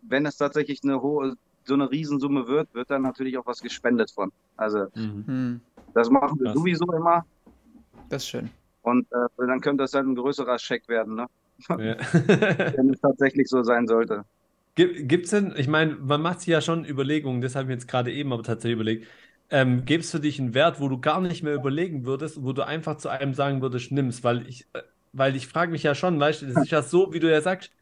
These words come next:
Speaker 2: es ist ja wirklich so, one of one, es gibt kein Kommen.
Speaker 1: Ja.
Speaker 2: Es gibt ja nur die Möglichkeit, dass dir einer was bietet, der nächste
Speaker 3: Mhm.
Speaker 2: bietet dir vielleicht mehr. Und dann gehst du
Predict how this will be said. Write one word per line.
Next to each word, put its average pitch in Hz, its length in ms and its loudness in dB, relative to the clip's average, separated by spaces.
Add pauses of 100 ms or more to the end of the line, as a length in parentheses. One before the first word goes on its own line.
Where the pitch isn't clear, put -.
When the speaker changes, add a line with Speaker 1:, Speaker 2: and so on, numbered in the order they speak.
(260)
Speaker 2:
es 127 120 -2
ist 147 120 -8
ja 156 120 4
wirklich 196 320 0
so, 143 240 0
one 165 200 2
of 208 180 -4
one, 160 360 0
es 143 140 -14
gibt 175 300 -4
kein 180 340 -2
Kommen. 147 280 0
Speaker 1:
Ja. 135 120 6 (160)
Speaker 2:
Es 123 160 -4
gibt 190 180 -2
ja 185 80 6
nur 175 180 4
die 190 100 0
Möglichkeit, 175 640 0
dass 135 160 -4 (200)
dir - 160 -6
einer 180 280 0
was 214 220 -6
bietet, 180 400 -4 (200)
der 139 80 -8
nächste 131 340 0
Speaker 3:
Mhm. 120 60 -4
Speaker 2:
bietet 170 240 -6
dir 180 100 0
vielleicht 170 360 0
mehr. 117 340 -8 (280)
Und 131 140 0
dann 156 140 4
gehst 180 220 0
du 123 180 0